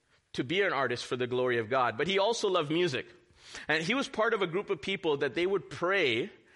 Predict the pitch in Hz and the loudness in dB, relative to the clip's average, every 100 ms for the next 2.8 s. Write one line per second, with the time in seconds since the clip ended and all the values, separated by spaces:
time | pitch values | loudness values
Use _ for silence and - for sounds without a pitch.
0 | - - _ 156 151 165 180 180 160 135 | -20 -20 _ -2 2 0 2 0 -2 0
1 | 160 156 143 - - 110 156 165 165 - | 0 -2 -10 -18 -18 -2 0 2 -2 -2
2 | 135 127 - 147 113 90 - | -4 -2 0 0 -2 -8 -10